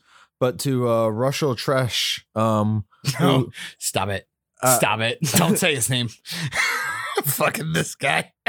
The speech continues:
Speaker 2: <laughs> Okay, go, go,
Speaker 1: uh,
Speaker 2: go.
Speaker 1: which is also Matt Frewer, Fre-, Fre-, whatever. He played Big Russ Thompson in fucking Honey, I Shrunk the Kids, if anyone remembers that movie. Um, but yeah,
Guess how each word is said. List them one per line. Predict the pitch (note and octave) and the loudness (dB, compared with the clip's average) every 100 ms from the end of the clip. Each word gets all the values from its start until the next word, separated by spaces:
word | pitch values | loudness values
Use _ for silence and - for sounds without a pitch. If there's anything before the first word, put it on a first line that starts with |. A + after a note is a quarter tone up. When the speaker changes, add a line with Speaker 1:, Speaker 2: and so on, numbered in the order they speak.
| - _ - | -8 _ -10
Speaker 2:
<laughs> | - - F3 - _ - | -10 -6 -4 -4 _ -4
Okay, | F3+ F3+ C#3 G#2+ | -4 -2 -10 -6
go, | D#3 C#3 - | -4 -4 -4
go, | D3+ | -2
Speaker 1:
uh, | D3 C#3+ C#3 | 0 2 2
Speaker 2:
go. | C#3 | 2
Speaker 1:
which | D#3 D#3 | 0 -2
is | D3+ | 0
also | E3+ E3+ E3+ C#3+ | 0 0 0 0
Matt | C3 C#3+ B2+ | 0 -2 -2
Frewer, | - D3+ D#3 F3+ F#3 - | -2 0 2 2 0 -2
Fre-, | - - D#3+ D3 | -8 -6 -4 -4
Fre-, | - - B2 D3 D3 E3 A#2 | -6 -4 0 2 2 2 2
whatever. | G#2 B2+ C3+ C#3 | 2 2 2 2
He | C#3+ | 0
played | F3+ G#3+ G3 | 0 0 0
Big | B2+ F3+ | 0 -2
Russ | E3 D#3+ C#3+ | 0 0 -2
Thompson | - C3 D3+ D3+ B2 G#2 F#2+ - _ - | -2 0 2 2 2 2 0 -4 _ -4
in | B2+ | 0
fucking | C#3+ C3+ C3+ | 0 2 2
Honey, | C#3 C#3 B2+ | 2 2 0
I | |
Shrunk | - C3 B2 | 2 0 0
the | A#2+ | -2
Kids, | - G#2 E2+ G#2 | 0 2 2 -2
if | A2+ | -2
anyone | A2+ G#2+ G#2 | 0 2 2
remembers | G#2+ G#2+ G#2 G2+ F#2+ | 2 2 2 0 0
that | F#2+ | 0
movie. | F2+ F2 D#2+ D#2 _ _ - - _ - | 0 0 -2 -4 _ _ -20 -20 _ -4
Um, | G#2 G2+ F#2 F2+ F2 _ _ _ _ _ - _ _ _ _ _ - | 0 2 2 -2 -6 _ _ _ _ _ -20 _ _ _ _ _ -2
but | A2 G2+ F2+ _ _ | 2 2 0 _ _
yeah, | G#2 E2+ D2+ | -4 -4 -4